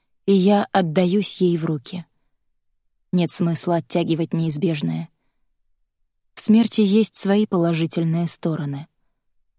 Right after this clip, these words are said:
По крайней мере, она избавит от боли. Холод подбирается к сонным артериям. Сердце прокачивает кровь к мозгу,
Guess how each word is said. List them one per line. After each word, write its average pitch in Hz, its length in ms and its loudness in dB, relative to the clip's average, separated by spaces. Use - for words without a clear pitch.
По 185 120 -2
крайней 226 400 6
мере, 196 420 4
она 185 260 4
избавит 185 480 0
от 175 100 -2
боли. 175 380 -4
Холод 214 380 2
подбирается 180 640 0
к - 80 -6
сонным 175 460 0
артериям. 160 760 -4
Сердце 185 600 -2
прокачивает 180 720 -2
кровь - 300 -2
к - 80 -6
мозгу, 190 480 0